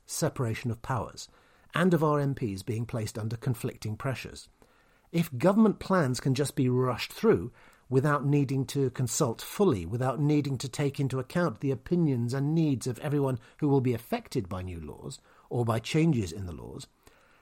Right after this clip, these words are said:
then very often, far too often, those new, changed laws can end up being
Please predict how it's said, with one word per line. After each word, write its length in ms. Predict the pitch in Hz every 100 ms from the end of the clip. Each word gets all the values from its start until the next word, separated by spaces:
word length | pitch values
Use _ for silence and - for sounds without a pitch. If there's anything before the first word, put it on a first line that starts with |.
| _
then 160 | 135 135
very 240 | 156 202
often, 400 | 135 131 - 147 - _ _ _
far 440 | - - 156 147
too 260 | - 196 110
often, 380 | 65 - 71 - _ _ _
those 320 | 120 139 135 123
new, 480 | 135 131 139 175 - _ _
changed 600 | - - 151 151 131 -
laws 480 | 135 113 57 120 - _ _ _
can 200 | 139 131
end 180 | 147 120
up 200 | 117 -
being 340 | 117 107 107